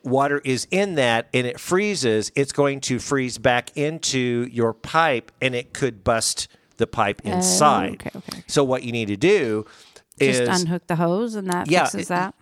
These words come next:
Speaker 1: exactly. I mean, the best thing to do is, is what my mom does. Thank you, Mom. I'm gonna give you a little bit of applause because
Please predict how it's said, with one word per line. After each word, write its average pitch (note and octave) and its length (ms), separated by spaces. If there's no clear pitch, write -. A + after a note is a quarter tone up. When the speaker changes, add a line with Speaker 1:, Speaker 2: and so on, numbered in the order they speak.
Speaker 1:
exactly. E3 500
I D3 80
mean, D3+ 140
the C3 80
best A3 260
thing C#3 120
to A2 60
do A2 120
is, A2 140
is A#2+ 260
what A2+ 180
my B2 140
mom D#3+ 260
does. B2 280
Thank C#3+ 280
you, C#3 80
Mom. A#2+ 200
I'm A#2+ 60
gonna B2 140
give A#2 120
you A2 80
a - 20
little C#3+ 300
bit E3+ 180
of F3+ 100
applause C#3 880
because A#2 480